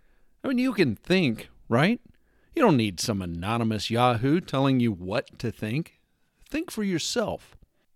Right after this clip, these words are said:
Now, is this podcast going to be political? Well, it's not meant to be. But as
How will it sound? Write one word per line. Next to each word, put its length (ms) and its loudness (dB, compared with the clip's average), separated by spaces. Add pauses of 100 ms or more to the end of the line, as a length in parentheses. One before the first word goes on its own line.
(920)
Now, 160 0
is 120 -2
this 160 -2
podcast 680 -4
going 260 2
to 40 0
be 160 0
political? 760 -4 (560)
Well, 100 2
it's 160 -2
not 300 -4
meant 340 0
to 140 -6
be. 340 -16 (460)
But 100 4
as 260 0